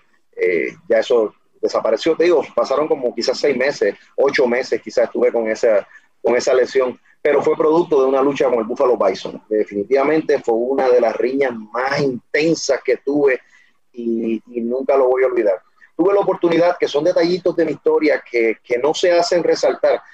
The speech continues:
pero tuve la oportunidad de luchar mientras era campeón mundial de I W A con el campeón mundial del Ring of Honor, siendo él el campeón mundial del Ring of Honor,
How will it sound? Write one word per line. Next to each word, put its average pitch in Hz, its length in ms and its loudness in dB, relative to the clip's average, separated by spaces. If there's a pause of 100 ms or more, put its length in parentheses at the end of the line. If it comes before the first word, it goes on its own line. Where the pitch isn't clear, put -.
(160)
pero 123 140 0
tuve 151 160 2
la 165 60 4
oportunidad 151 440 0
de 151 60 2
luchar 139 500 0 (240)
mientras 127 320 0
era 156 140 2
campeón 147 300 0
mundial 143 280 2
de 139 80 4
I 139 40 2
W 139 380 4
A 120 80 -2 (240)
con 131 160 0
el 123 140 -2
campeón 123 500 0
mundial 151 360 2
del 131 100 4
Ring 156 240 2
of - 160 -4
Honor, 120 400 -2
siendo 165 540 2
él 185 80 4
el 175 100 2
campeón 135 360 0
mundial 143 280 0
del 135 140 2
Ring 143 160 2
of 143 120 -2
Honor, 127 280 0